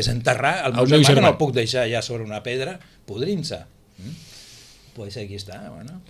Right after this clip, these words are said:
Speaker 1: I aquí és el drama de l'ètica, diríem, no?
Speaker 2: D'acord.
Speaker 1: Aquí, de vegades, és clarament una elecció entre la llei
Speaker 2: I
Speaker 1: i, mm,
Speaker 2: el que jo crec que haig de fer.
Speaker 1: Exactament,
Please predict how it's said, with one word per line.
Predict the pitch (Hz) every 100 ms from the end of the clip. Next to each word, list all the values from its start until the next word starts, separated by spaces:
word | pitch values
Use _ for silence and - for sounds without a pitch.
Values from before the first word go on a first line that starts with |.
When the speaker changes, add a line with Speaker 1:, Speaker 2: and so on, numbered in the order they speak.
| - -
Speaker 1:
I | 110
aquí | 110 117
és | 123
el | 151
drama | 170 147 170 175
de |
l'ètica, | 120 123 151 131 98 92
diríem, | 95 98 92 101
no? | 175 123
Speaker 2:
D'acord. | 101 110 110
Speaker 1:
Aquí, | - 127 165 -
de | 107 90 101 - 110
vegades, | 104 110 156
és | 143 -
clarament | 143 131 135 202
una | 156 110
elecció | 107 - 107 95 -
entre | 165 131 101 90 92 - - - - - - 107
la | 135
llei | 147 147 165 -
Speaker 2:
I | 104 90 - - - - -
Speaker 1:
i, | 185 226 - -
mm, | 170 165 160
Speaker 2:
el | 143 147
que | 151
jo | 139 156
crec | 160 165
que | 151
haig | 139
de | 143
fer. | 131
Speaker 1:
Exactament, | 95 110 98